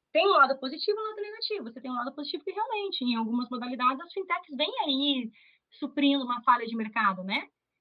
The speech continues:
Não acho que gere necessariamente uma democratização, porque pra mim democratizar é chegar onde o crédito hoje não chega, né? E você tem esse problema de que você tem que ter,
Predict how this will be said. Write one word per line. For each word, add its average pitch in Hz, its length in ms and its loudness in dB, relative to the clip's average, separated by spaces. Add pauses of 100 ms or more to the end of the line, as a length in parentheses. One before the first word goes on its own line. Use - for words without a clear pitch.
(180)
Não 285 220 4 (140)
acho - 200 2
que 277 100 -8
gere 226 380 -4
necessariamente 226 600 -8
uma 226 120 -10
democratização, 226 840 -8
porque - 140 -20
pra 233 120 -12
mim 226 180 -6
democratizar 233 880 -2
é 214 40 -2
chegar 226 420 0
onde 233 200 -6
o 226 60 -10
crédito 220 420 -8
hoje 214 200 -6
não 220 160 -2
chega, 254 360 -6 (320)
né? 220 220 -6 (760)
E 370 80 -16
você 403 200 -2
tem 370 160 -10
esse - 140 -16
problema 320 340 -4 (100)
de - 80 -20
que 339 100 -16
você 302 220 -14
tem 311 140 -8
que 285 60 -16
ter, 254 560 2